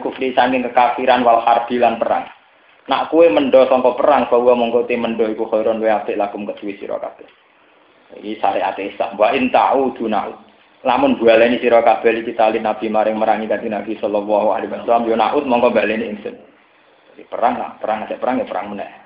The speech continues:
Li nasrihi krana nulungi Allah alikum ing atase sira kabeh. Walan tughniya ankum fi'atukum syai'a walau katsiran. Lan ora bakal iso nolak angkum sing sira kabeh apa fi'atukum kelompok sira kabeh jama'atukum tegese kelompok sira kabeh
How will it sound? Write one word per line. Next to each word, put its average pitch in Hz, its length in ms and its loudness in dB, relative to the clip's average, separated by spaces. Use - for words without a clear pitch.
Li 120 80 -2
nasrihi 113 480 -2
krana 113 320 2
nulungi 113 400 -6
Allah 104 400 -2
alikum 104 240 -6
ing 101 80 -12
atase - 400 -8
sira - 160 -10
kabeh. - 320 -14
Walan 127 480 2
tughniya 113 400 0
ankum 117 640 -2
fi'atukum 107 800 -4
syai'a 117 240 4
walau 101 400 0
katsiran. 98 400 -10
Lan 127 240 2
ora 127 240 4
bakal 117 320 4
iso 117 160 2
nolak 117 400 2
angkum 113 160 -6
sing 110 240 -4
sira 110 240 0
kabeh 107 320 0
apa 113 160 -6
fi'atukum 107 560 -4
kelompok 104 320 -2
sira 101 240 -4
kabeh 101 400 -4
jama'atukum 104 640 -4
tegese 101 320 -12
kelompok 101 320 -6
sira 98 160 -4
kabeh 98 320 -6